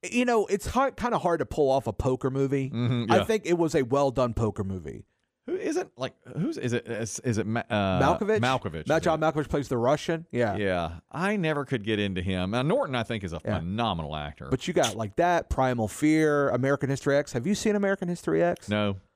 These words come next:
Speaker 2: Is that good?
Speaker 1: That would pucker. That would make you pucker.
Speaker 2: Yeah, you know how, you know
Speaker 1: That, that,
Speaker 2: how
Speaker 1: that, that, that one's a little intense.
Speaker 2: you know how I am.
Speaker 1: Have you heard about the curb stomping scene?
Speaker 2: I've heard about that.
Speaker 1: Okay, yeah, I don't
Speaker 2: I can't watch that
Speaker 1: It's a
Speaker 2: scene.
Speaker 1: great movie, but it's, it's, it's intense.
Speaker 2: I can't watch that. I
Speaker 1: Yeah.
Speaker 2: couldn't even watch, what was that?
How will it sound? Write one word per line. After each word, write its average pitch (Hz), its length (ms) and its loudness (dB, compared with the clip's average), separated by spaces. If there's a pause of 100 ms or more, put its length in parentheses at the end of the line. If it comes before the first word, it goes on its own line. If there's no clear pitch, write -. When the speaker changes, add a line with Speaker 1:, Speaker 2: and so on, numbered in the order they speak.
(320)
Speaker 2:
Is - 60 -16
that 107 140 -2
good? 110 200 0 (160)
Speaker 1:
That 135 180 2
would 117 120 -2 (200)
pucker. 101 380 -2
That 113 80 -2
would 120 80 0
make 113 140 -4
you 107 60 -6
pucker. 101 300 0
Speaker 2:
Yeah, 95 100 2
you 120 140 0
know 131 100 0
how, 110 260 -2
you 113 120 -4
know 135 80 6
Speaker 1:
That, 135 80 2
that, 135 140 4
Speaker 2:
how 175 60 -2
Speaker 1:
that, 143 240 2
that, 156 200 0
that 175 120 4
one's 170 160 -2
a 165 40 0
little 151 220 4
intense. 123 600 -4 (120)
Speaker 2:
you 117 80 -2
know 117 140 2
how 95 160 0
I 87 100 -2
am. 87 180 -2
Speaker 1:
Have 135 100 2
you 165 80 4
heard 190 160 2
about 170 160 0
the - 60 -6
curb 151 320 2
stomping 160 440 -2
scene? 170 380 -2 (360)
Speaker 2:
I've 85 140 -10
heard 110 180 2
about 76 200 0
that. - 180 0
Speaker 1:
Okay, 101 180 2
yeah, 101 220 -2
I 127 60 2
don't 135 100 6
Speaker 2:
I 120 120 6
can't 113 300 -4
watch 80 240 -8
that 76 160 -6
Speaker 1:
It's 208 120 0
a 247 40 -4
Speaker 2:
scene. - 60 -8
Speaker 1:
great 185 260 2
movie, 156 260 4
but 151 160 2
it's, - 160 -2
it's, 156 160 -14
it's 160 160 -4
intense. 113 580 -6
Speaker 2:
I 113 180 0
can't 98 280 -4
watch 80 240 -8
that. 82 180 -8
I 143 60 0
Speaker 1:
Yeah. 92 60 -2
Speaker 2:
couldn't 139 180 0
even 101 240 -2
watch, 95 480 -2
what - 80 -10
was 156 100 -6
that? 107 220 -2